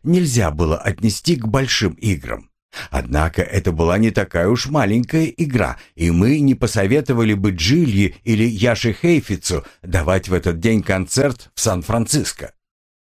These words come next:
Трибуны стадиона, переполненные в центре, по краям были почти пусты. Но в общей сложности народу на стадионе собралось тысяч тридцать. Сперва игра казалась непонятной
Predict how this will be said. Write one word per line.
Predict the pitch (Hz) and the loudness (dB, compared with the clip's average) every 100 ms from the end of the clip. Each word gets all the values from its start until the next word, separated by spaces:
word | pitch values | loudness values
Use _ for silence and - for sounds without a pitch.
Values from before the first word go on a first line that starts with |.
| _ - - - | _ -16 -10 -2
Трибуны | 139 151 185 165 | 2 4 2 2
стадиона, | - 143 120 135 165 143 | 0 0 2 2 4 2
переполненные | 107 131 123 - 151 127 120 117 120 | 2 2 2 2 2 4 2 2 0
в | - | -2
центре, | - 180 156 156 135 - - | 0 0 2 0 0 -4 -6
по | 160 | -2
краям | 147 143 151 156 127 | 0 2 2 0 2
были | 135 131 | 2 2
почти | 123 110 - 123 | 0 -2 0 -2
пусты. | - 101 - 80 65 _ _ _ - - | 0 -4 -4 -8 -10 _ _ _ -16 -2
Но | 85 80 | 0 4
в | 104 | 2
общей | 117 - 85 | 2 0 -2
сложности | - 131 160 - 107 - | 0 2 2 0 -2 0
народу | 90 87 104 151 131 | 2 2 2 2 2
на | 107 | 0
стадионе | 98 107 90 127 175 135 | -2 -2 0 2 2 2
собралось | 127 104 120 151 185 - - - | 0 2 2 2 2 -2 -12 -4
тысяч | 175 170 - - | -2 0 -2 -2
тридцать. | - 110 - - - _ _ _ _ _ - - | 0 -2 -2 -8 -10 _ _ _ _ _ -20 -16
Сперва | - - 101 104 175 - | -14 -2 0 2 2 2
игра | 135 101 127 160 | 0 2 0 0
казалась | 123 107 139 139 - | -2 0 2 2 2
непонятной | 127 - 123 170 170 - 104 | 0 2 0 0 0 0 -2